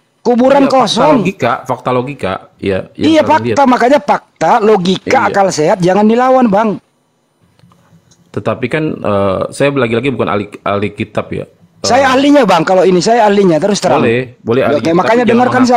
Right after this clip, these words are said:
Speaker 1: saya.
Speaker 2: saya yang, yang, jangan
Speaker 1: Makanya
Speaker 2: menghakimi
Speaker 1: dengarkan
Speaker 2: saya.
Speaker 1: saya. Hanya dua pilihan, Bang. Hanya dua pilihan.
Speaker 2: Karena saya tidak menghakimi Anda, begitu kan?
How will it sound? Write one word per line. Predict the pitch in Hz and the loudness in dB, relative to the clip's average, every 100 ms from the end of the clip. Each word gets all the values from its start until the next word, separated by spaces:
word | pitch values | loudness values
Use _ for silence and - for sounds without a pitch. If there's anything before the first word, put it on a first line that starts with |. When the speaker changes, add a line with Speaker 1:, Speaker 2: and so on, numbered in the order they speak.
| 220 | 2
Speaker 1:
saya. | 147 120 | 2 0
Speaker 2:
saya | 117 117 | 0 0
yang, | 117 117 | 0 -2
yang, | - 113 107 - | -4 -4 -4 -4
jangan | 110 110 | -2 0
Speaker 1:
Makanya | 110 113 214 | 0 0 2
Speaker 2:
menghakimi | 240 | 2
Speaker 1:
dengarkan | 214 226 240 240 | 2 0 2 2
Speaker 2:
saya. | 233 208 165 147 | 0 2 0 0
Speaker 1:
saya. | - _ - | -2 _ -4
Hanya | 180 214 | 2 4
dua | 240 240 | 4 2
pilihan, | 226 226 214 | 2 2 2
Bang. | 175 143 120 110 _ _ _ _ _ _ | 2 0 -2 -8 _ _ _ _ _ _
Hanya | 156 190 | -2 0
dua | 196 196 | 2 0
pilihan. | 175 170 139 120 | 0 -2 -2 -2
Speaker 2:
Karena | 104 143 | -2 -4
saya | 185 160 | -2 -2
tidak | 131 | 0
menghakimi | 120 117 104 113 | 0 -2 -2 -2
Anda, | 104 151 110 | -2 -2 -4
begitu | 101 95 101 113 | -4 -6 -4 -4
kan? | 131 | -6